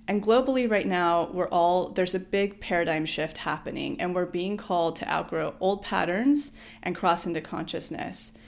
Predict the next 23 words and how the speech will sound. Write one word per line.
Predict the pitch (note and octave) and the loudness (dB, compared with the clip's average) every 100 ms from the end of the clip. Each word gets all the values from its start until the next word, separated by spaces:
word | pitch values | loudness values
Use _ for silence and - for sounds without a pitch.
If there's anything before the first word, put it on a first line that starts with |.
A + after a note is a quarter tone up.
| - - - | -20 -20 -4
So | - G#3 F#3 E3+ | 2 6 6 6
we're | - F#3+ | 4 2
being | F#3 F#3 | 2 0
forced | F#3+ F3+ F3+ - | 0 0 0 -4
to | |
grow | - E3+ E3 | -4 0 2
our | F3 | 2
nervous | E3 D#3 D#3+ F#3+ | 0 -2 -2 -4
system | - F#3+ - G#3 G#3 | -4 -6 -2 0 2
much | F#3 F#3 - | 2 0 -2
stronger | - E3+ E3 | 0 0 0
than | E3 E3 | -2 -2
we | D#3+ | 0
even | D#3+ E3 | -2 -2
knew | E3 D#3 | -2 -2
imaginable. | D3+ - - - - - - - - - - - - | -2 -4 -6 -6 -6 -6 -6 -6 -8 -14 -20 -20 -8
And | - F#3 | -2 0
before | F#3+ A#3 B3 | 2 6 6
this | B3+ A#3+ | 4 0
pandemic | A3+ F3+ D#3+ D#3+ D#3+ E3 | 0 0 0 0 0 -2
and | D3+ | -4
economic | - D#3 F3+ D#3 D3+ - | -4 -4 -2 -2 -4 -8
dismantling, | - F3+ F#3 G#3 A3 G3 D#3+ D#3 D#3+ | -10 -6 -2 -2 -4 -2 -2 -2 -4